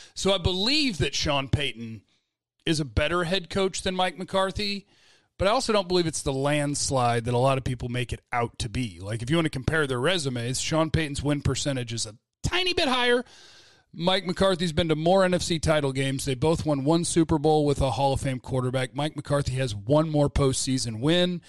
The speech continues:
in the same number of years. So their resumes are the exact same.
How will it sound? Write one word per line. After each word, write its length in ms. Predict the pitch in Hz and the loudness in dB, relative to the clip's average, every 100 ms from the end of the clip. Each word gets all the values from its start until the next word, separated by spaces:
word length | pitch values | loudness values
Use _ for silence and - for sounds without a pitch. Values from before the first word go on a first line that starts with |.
| - - | -20 -6
in 140 | - 190 | 0 0
the 80 | 175 | 0
same 320 | - 170 160 | 0 0 2
number 300 | 147 131 120 | -2 -2 -4
of 100 | 113 | -2
years. 420 | 151 117 82 - - - - | 0 0 -2 -10 -12 -20 -14
So 140 | - 185 | -2 2
their 160 | 170 | 4
resumes 580 | 202 294 233 185 147 139 | 4 4 2 0 0 0
are 60 | 139 | 0
the 180 | 147 | 0
exact 800 | 127 107 104 98 - 151 143 - | 0 -4 -6 -4 0 0 0 -4
same. 540 | - - 110 92 82 | -4 -4 -6 -8 -18